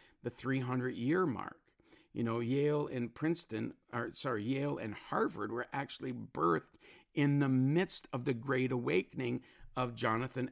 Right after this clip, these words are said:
Edwards that y-, was leading that, and one of the most prolific thinkers of our day was leading the, uh, of, of,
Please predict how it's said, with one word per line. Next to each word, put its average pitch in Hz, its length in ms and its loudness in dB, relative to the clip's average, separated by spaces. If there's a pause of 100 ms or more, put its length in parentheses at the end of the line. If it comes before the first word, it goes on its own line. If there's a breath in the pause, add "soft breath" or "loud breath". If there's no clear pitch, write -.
Edwards 151 440 -2
that 120 180 -4
y-, 110 200 -10
was 110 240 -4
leading 127 440 0
that, 147 320 -2
and 110 160 -2
one 131 120 -4
of 117 120 -8
the 113 60 -6
most 113 320 -4
prolific 135 640 -2 (140)
thinkers 139 500 -4 (320 loud breath)
of 139 280 2
our 127 240 2
day 143 580 0 (180 loud breath)
was 117 220 -2
leading 143 440 4
the, 127 180 -2 (180 loud breath)
uh, 131 160 -2
of, 143 220 2
of, 139 200 0